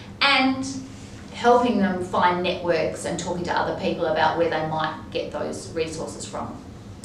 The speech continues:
Some students don't enjoy it because it's probably, for some of them, the first really academic piece of writing they have to do for the outcome, and so they find it difficult.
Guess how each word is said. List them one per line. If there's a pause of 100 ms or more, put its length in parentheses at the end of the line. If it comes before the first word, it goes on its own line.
(460)
Some
students
don't
enjoy
it (240)
because
it's (200)
probably,
for
some
of
them,
the
first
really
academic
piece
of
writing
they
have
to
do
for
the
outcome, (280)
and
so
they
find
it
difficult.